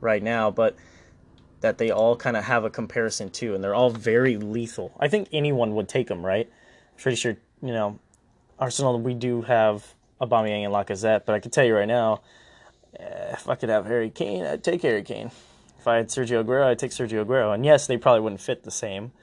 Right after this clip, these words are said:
Um, there is a big difference in the s-, the manner of the way these clubs play with these guys. But I love it. Um, I think that Harry Kane and, and Sergio Aguero should have got more love in this vote, but I do respect the, the other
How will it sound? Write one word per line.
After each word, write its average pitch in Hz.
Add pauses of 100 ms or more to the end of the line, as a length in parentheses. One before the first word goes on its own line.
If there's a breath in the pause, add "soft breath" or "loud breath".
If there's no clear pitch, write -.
(480 soft breath)
Um, 110
there 123
is 117
a 113
big 113
difference 123
in 107
the 107
s-, -
the 117
manner 117
of 104
the 110
way 117
these 110
clubs -
play 120
with 110
these 104
guys. 98 (1300 soft breath)
But 120 (1160)
I 131
love 113
it. - (260)
Um, 98
I 104
think 117
that 107
Harry 110
Kane 113
and, 104 (540)
and 113
Sergio 120
Aguero 113
should 131
have 123
got 123
more 120
love 123
in 139
this 139
vote, 139 (320 loud breath)
but 123
I 131
do 127
respect 131
the, 110
the 113
other 113